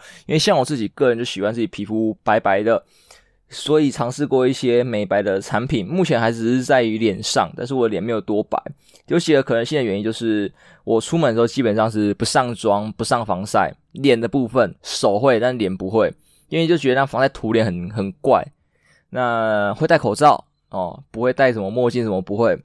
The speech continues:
当然了，我的脸也没有说什么，因为我戴口罩的关系，我的嘴巴跟我的眼睛是有一个明显色差的，是没有的。所以戴不戴口罩、擦不擦防晒这一点，应该不影响我美白的部分。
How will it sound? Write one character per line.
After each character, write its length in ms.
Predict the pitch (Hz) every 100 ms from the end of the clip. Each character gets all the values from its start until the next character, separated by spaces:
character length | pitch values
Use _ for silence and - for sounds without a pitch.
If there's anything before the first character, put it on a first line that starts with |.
| _ _ -
当 120 | 185
然 120 | 170
了， 100 | 135
我 200 | 120 117
的 460 | 110 113 110 107 101
脸 280 | 92 123 107
也 120 | 104
没 100 | 131
有 80 | 143
说 240 | - 139
什 80 | 120
么， 160 | 107 98
因 60 |
为 60 | 147
我 40 |
戴 160 | 117 135
口 140 | 110
罩 120 | 107
的 60 | 117
关 180 | 107 107
系， 180 | - 107
我 120 | 101
的 140 | 101
嘴 300 | 98 113 98
巴 180 | 95 123
跟 140 | 127
我 80 | 127
的 80 | 117
眼 200 | 104 101
睛 140 | 110
是 160 | 117 131
有 60 | 107
一 20 |
个 100 | 107
明 160 | 107
显 140 | 123 107
色 260 | - 151
差 280 | 120 - 104
的， 80 | 95
是 120 | -
没 120 | 131
有 180 | 135 113
的。 180 | 90 76 - - - -
所 160 | - 175
以 200 | 147 107 - _ _
戴 120 | 202
不 120 | 147
戴 120 | 170
口 240 | 160 131 110
罩、 300 | 131 131 127
擦 180 | - 139
不 60 |
擦 160 | 135 135
防 180 | 131 117
晒 140 | 131
这 220 | 123 139
一 100 | 127
点， 260 | 143 107 80
应 80 | 127
该 120 | 139
不 240 | - 170
影 180 | - 123
响 220 | 120 107
我 100 | 104
美 200 | 117 104
白 160 | 95 101
的 100 | 95
部 180 | - 120
分。 280 | - 123